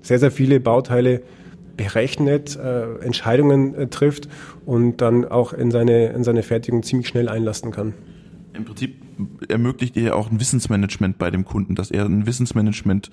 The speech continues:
Speaker 2: aufbaut dann, weil dieser Domain-Experte, der Meister, ist irgendwann weg.
Speaker 1: Genau, absolut. Das heißt also einerseits, äh, Wissen, einerseits, äh, diese Plattform sammelt ja auch dann wirklich Maschinendaten im Sinne von, welche Maschinen habe ich überhaupt? Und oft ist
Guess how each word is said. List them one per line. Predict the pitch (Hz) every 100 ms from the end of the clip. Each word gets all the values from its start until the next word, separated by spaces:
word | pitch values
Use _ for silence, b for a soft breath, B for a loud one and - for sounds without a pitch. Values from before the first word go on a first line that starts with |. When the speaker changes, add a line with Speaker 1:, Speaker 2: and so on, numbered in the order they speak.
| B B -
Speaker 2:
aufbaut | 98 101 - 90 85 -
dann, | 92 90 57 -
weil | 95 69 101 101
dieser | 107 113 107 101
Domain-Experte, | 104 107 107 120 127 - - 113 113
der | 110
Meister, | 104 90 104 -
ist | -
irgendwann | 110 110 104
weg. | - - _ - - -
Speaker 1:
Genau, | 107 104
absolut. | - - 127 135 - B B B -
Das | - 123 123
heißt | 120 -
also | 123 117
einerseits, | 120 127 123 120 -
äh, | - 123 113
Wissen, | 143 151
einerseits, | 135 127 123 123 - -
äh, | - - -
diese | 143 123 131
Plattform | - 131 - 131 127
sammelt | 123 127 127
ja | 120
auch | 120
dann | - 123
wirklich | 123 127 - B B -
Maschinendaten | 123 117 - 135 147 131 120 117 135 131
im | 123
Sinne | 127 123
von, | 123
welche | 123 131
Maschinen | 120 117 127 104
habe | 139
ich | 156
überhaupt? | 147 120 110 117
Und | 110
oft | - -
ist | 113 113